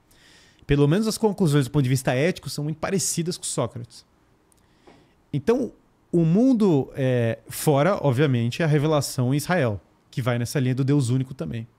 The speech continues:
Então, se você olhar já na época prévia ao Cristo, você tem uma confluência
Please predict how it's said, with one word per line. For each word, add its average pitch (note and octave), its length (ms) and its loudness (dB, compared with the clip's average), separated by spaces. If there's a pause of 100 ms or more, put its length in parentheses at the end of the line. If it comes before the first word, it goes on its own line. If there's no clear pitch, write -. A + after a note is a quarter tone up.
(880)
Então, G#3+ 200 0
se - 140 -2
você A3 280 0
olhar C3+ 460 2
já D3+ 560 0 (580)
na B2 460 -4
época C3 500 -2 (220)
prévia E3 420 2
ao A#2+ 100 0
Cristo, C3+ 540 -2 (800)
você C3 200 -2
tem E3 140 -2
uma E3+ 140 0
confluência G#3 1120 0